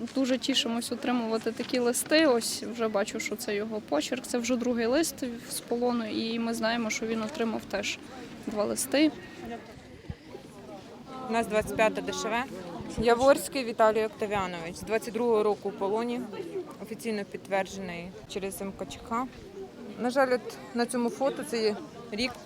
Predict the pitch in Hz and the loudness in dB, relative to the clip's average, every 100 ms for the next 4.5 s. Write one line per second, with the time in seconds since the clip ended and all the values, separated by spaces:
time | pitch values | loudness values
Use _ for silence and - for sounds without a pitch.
0 | - - 233 240 214 214 220 220 202 196 | -16 -12 0 4 4 4 0 0 0 0
1 | - 185 165 165 180 - - - - - | -2 -4 -2 -6 -8 -12 -14 -16 -18 -18
2 | - 233 262 - - 220 185 233 240 269 | -6 -2 -2 -4 -16 -14 -10 -6 -4 -4
3 | 262 262 262 262 233 - 202 208 226 226 | -6 -4 -4 -6 -8 -10 -8 -6 -4 -4
4 | 202 208 180 - | -4 -4 -2 -4